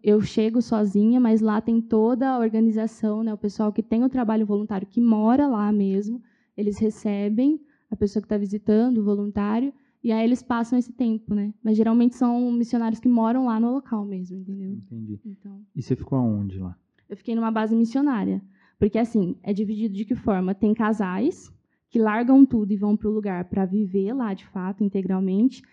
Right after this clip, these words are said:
Speaker 1: e tem os solteiros também, meninas e meninos que vão pra ajudar nesse projeto e elas acabam ficando, eles acabam ficando.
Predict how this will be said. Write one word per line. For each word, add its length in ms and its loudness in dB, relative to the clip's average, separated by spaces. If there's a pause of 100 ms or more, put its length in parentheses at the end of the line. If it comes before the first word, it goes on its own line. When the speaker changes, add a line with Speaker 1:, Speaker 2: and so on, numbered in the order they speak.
(260)
Speaker 1:
e 80 2
tem 200 0
os 80 0
solteiros 560 -2
também, 420 0
meninas 420 4
e 60 6
meninos 380 6
que 180 0
vão 560 0
pra 160 -2
ajudar 540 -2
nesse 180 0
projeto 500 -2
e 40 2
elas 180 -2
acabam 380 0
ficando, 480 0
eles 160 -2
acabam 320 -2
ficando. 440 -4